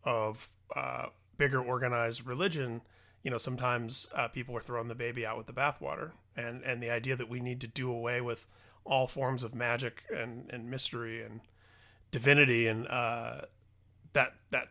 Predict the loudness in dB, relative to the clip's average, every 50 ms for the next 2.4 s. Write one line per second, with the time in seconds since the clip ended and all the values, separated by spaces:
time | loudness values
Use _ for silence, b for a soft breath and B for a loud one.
0 | -12 -12 -10 -6 0 4 4 6 6 4 2 0 -4 -4 -4 -4 -4 -6 -6 -8
1 | -8 -6 -6 -6 -4 -6 -6 -6 -6 -6 -8 -8 -8 -8 -10 -8 -10 -12 -12 -14
2 | -14 -12 -12 -10 -10 -12 -14